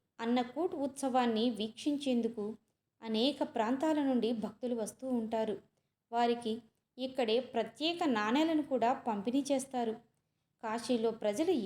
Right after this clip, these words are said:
ఎవరూ ఆకలితో ఉండకుండా అన్నపూర్ణాదేవి చూసుకుంటుందని భక్తుల విశ్వాసం. భక్తులు కాశీ విశ్వనాథ ఆలయాన్ని దర్శించుకున్న తరువాత అన్నపూర్ణ ఆలయానికి వెళతారు.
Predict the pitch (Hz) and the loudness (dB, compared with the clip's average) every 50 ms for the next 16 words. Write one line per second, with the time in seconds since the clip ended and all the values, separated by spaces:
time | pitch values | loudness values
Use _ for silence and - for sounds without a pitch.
0 | 196 190 190 262 285 294 262 214 202 - - _ _ _ _ _ - 214 220 247 | 0 0 2 2 4 4 2 0 -2 -6 -14 _ _ _ _ _ -8 -4 -2 -2
1 | 247 - 339 339 339 330 302 285 240 226 226 277 277 277 - 254 240 233 226 214 | 0 0 0 2 2 4 4 4 4 2 2 0 0 0 2 2 4 6 4 4
2 | 214 220 - - _ _ _ _ _ - 208 226 233 277 285 - - 330 311 302 | 2 0 -6 -14 _ _ _ _ _ -6 -4 -2 -2 -2 -2 -2 0 2 4 4
3 | 302 294 254 269 269 240 254 262 - 226 220 240 - - - 262 240 240 233 220 | 4 4 4 2 2 2 0 -2 -4 -4 -4 -4 -6 -6 -4 -4 -4 -4 -2 -4
4 | 220 214 208 208 220 233 208 - 202 190 - - - 233 240 233 208 202 - - | -4 -4 -2 -4 -4 -6 -6 -6 -10 -10 -12 -10 -6 -4 -4 -2 -4 -6 -8 -8
5 | - 226 220 220 - 214 202 - _ _ _ _ _ _ _ _ _ _ _ _ | -8 -8 -8 -6 -8 -8 -10 -12 _ _ _ _ _ _ _ _ _ _ _ _
6 | _ _ _ _ _ _ _ _ _ _ _ _ _ _ _ _ _ _ _ _ | _ _ _ _ _ _ _ _ _ _ _ _ _ _ _ _ _ _ _ _
7 | _ _ _ _ _ _ _ _ _ - 185 - 233 226 220 - - 381 370 302 | _ _ _ _ _ _ _ _ _ -14 -8 -4 -4 -4 -4 -4 -2 0 0 2
8 | 262 254 269 - - - - - - - - - 254 240 294 294 - 381 381 359 | 2 0 -2 -4 -12 -20 -20 -20 -20 -10 -4 0 0 0 2 2 2 2 4 2
9 | 359 339 - - 339 311 311 311 247 226 190 185 214 254 294 302 302 330 370 392 | 2 -2 -2 -2 2 4 4 4 4 2 2 2 2 2 2 2 2 2 0 0
10 | 370 285 202 214 214 214 - - 349 370 - - _ - 311 294 285 285 - 226 | -2 0 2 2 2 2 0 -4 -6 -6 -8 -10 _ -8 -8 -6 -4 -2 0 0
11 | 220 240 277 294 269 277 - 240 220 220 233 - _ _ _ _ _ _ _ - | 0 2 2 0 0 0 0 0 0 -2 -4 -8 _ _ _ _ _ _ _ -6
12 | 214 220 233 302 311 - 320 302 262 269 277 254 - - - 202 202 226 277 285 | -2 0 0 0 0 0 -2 0 2 2 2 2 0 -2 -4 -2 0 2 2 2
13 | 277 262 254 240 240 240 - 214 220 233 226 220 202 208 208 208 233 220 220 220 | 4 2 2 2 0 -2 -4 -6 -6 -4 -4 -4 -4 -4 -4 -4 -4 -4 -4 -4